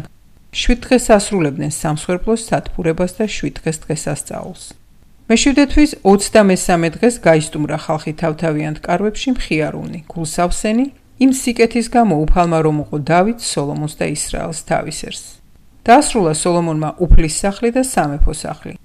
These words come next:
ყოველივე გულუხვად გაიღო სოლომონმა უფლის სახლისა და თავისი სახლის წარმატებით ასაშენებლად. რამით გამოეცხადა უფალი სოლომონს და უთხრა: შევისმინე შენი ლოცვა ვედრება და ავირჩიე ეს ადგილი მსხვერპლის შესაწირავს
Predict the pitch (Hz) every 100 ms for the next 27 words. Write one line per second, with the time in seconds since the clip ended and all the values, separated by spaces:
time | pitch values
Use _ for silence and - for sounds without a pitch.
0 | - _ - - 214 262 240 123 143 175
1 | 180 - 165 - 147 147 151 - 160 151
2 | 151 151 151 - 185 - 202 - 170 170
3 | 165 175 196 254 277 - - - - -
4 | 254 262 262 262 - 151 180 175 - 156
5 | 151 156 151 151 156 151 156 - 156 -
6 | 160 160 - - - _ - _ - -
7 | 226 294 - 208 208 202 - 151 156 156
8 | 202 147 - 196 196 156 - 180 147 -
9 | - 165 - - _ _ _ _ - -
10 | 233 277 - 156 147 - 165 160 160 156
11 | 151 165 196 202 151 147 175 160 _ _
12 | _ _ - 196 240 240 175 214 - 151
13 | 151 151 156 151 - - - 147 160 151
14 | 156 - 180 - -